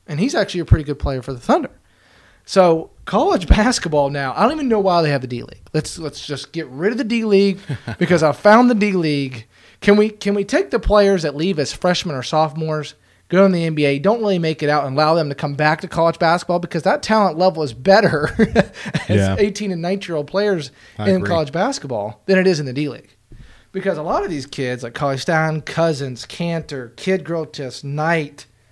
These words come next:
Speaker 1: DeAndre Liggins is even halfway decent. Trey Lyles is a really good player for the Jazz, who are a playoff team so far this year. I mean, New Orleans Noel's been banged up. He might come back and be a force. Can we, can we take some of the, 'cause those guys have skipped.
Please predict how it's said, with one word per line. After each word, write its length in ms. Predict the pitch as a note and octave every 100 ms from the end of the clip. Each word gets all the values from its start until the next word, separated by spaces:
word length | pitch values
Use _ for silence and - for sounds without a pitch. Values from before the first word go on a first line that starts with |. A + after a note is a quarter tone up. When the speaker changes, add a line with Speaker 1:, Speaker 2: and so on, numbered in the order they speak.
| _ _ _ _
Speaker 1:
DeAndre 420 | E3 F3+ E3 D#3
Liggins 380 | D3 F3+ F#3+ D#3+
is 140 | C#3+
even 140 | D3+ C#3+
halfway 320 | D3+ D3 D3+
decent. 420 | C#3 C#3+ C3+ C#3 -
Trey 240 | E3+ D#3+
Lyles 520 | D3 D3+ E3+ F#3+ E3+
is 100 | C3+
a 40 | C3+
really 200 | D3 C#3+
good 120 | C#3+
player 200 | D#3+ D3
for 80 | C#3+
the 100 | B2+
Jazz, 480 | B2 C#3 E3+ D3+
who 80 | C3
are 40 | B2
a 40 |
playoff 300 | C#3+ B2+ A#2
team 160 | C3 A#2+
so 160 | C3
far 180 | B2 B2+
this 220 | A#2+ -
year. 240 | B2 A2 - _ _ _ _
I 80 | D#3+
mean, 440 | F3 F3 E3+ D#3+ -
New 200 | D#3 F3
Orleans 200 | G#3 G#3
Noel's 380 | F#3 E3+ F3+ A3+
been 160 | F#3 F3
banged 320 | E3 D#3+ D3+
up. 260 | C#3 B2+ G#3 A3+ _
He 140 | F#3
might 220 | G3+ G#3 -
come 140 | E3
back 180 | C#3+ C#3
and 80 | C3+
be 80 |
a 40 | A#2+
force. 340 | C3 A#2 - - - - -
Can 220 | - F#3+
we, 380 | G3 G3+ G3+ E3 - - _
can 120 | - F3+
we 80 |
take 200 | E3+ F#4
some 220 | - C#4+ C#4
of 100 | F#3
the, 240 | D#3+ D3 - -
'cause 300 | G3 - G#3
those 180 | F#4+ G4
guys 180 | G#3+ C#3
have 100 | -
skipped. 420 | - E3 -